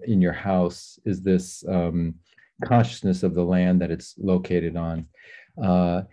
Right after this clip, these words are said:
and then from there, probably the, the mo-, well, maybe I'll just pause there, uh, just to see if, if there's, uh, anything to unpack on that.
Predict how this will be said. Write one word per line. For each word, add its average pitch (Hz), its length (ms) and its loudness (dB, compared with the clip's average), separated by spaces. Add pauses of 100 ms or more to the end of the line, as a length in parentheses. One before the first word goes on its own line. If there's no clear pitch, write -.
(260)
and 117 180 6
then 165 180 4
from 123 380 4
there, 120 520 4
probably 110 320 2
the, 101 300 0
the 101 120 -2
mo-, 101 300 -2
well, 135 260 4
maybe 170 240 4
I'll 156 100 6
just 123 220 -4
pause 113 440 2
there, 95 460 0 (180)
uh, 98 140 0
just 92 240 -4
to 95 60 -6
see 95 260 -2
if, 90 280 0
if 92 240 -6
there's, 90 340 -4
uh, 95 100 -4
anything 92 520 0
to 92 120 -6
unpack 87 440 -4
on 87 160 -4
that. 85 280 -6